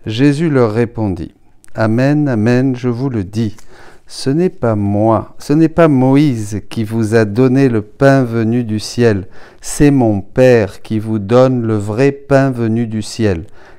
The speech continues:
Car le pain de Dieu, c'est celui qui descend du ciel et qui donne la vie au monde. »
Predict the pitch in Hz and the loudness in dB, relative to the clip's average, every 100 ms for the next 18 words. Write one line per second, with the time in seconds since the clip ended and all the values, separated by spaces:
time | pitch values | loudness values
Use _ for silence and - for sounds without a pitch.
0 | - 131 117 120 117 - - 165 170 123 | 0 2 4 2 0 -2 2 4 4 2
1 | 110 104 107 110 123 - - - 120 - | -2 -2 -2 0 -2 -8 -8 -4 -4 -2
2 | 143 135 147 170 135 101 123 135 - 160 | -2 0 -4 -4 -4 -2 0 -2 0 0
3 | 156 120 - - 123 123 131 - 117 113 | 0 -4 -8 -6 0 2 0 -2 -6 -4
4 | 110 107 131 135 117 113 104 143 131 110 | -4 2 2 2 0 0 0 0 0 2
5 | 123 123 90 | 2 2 -2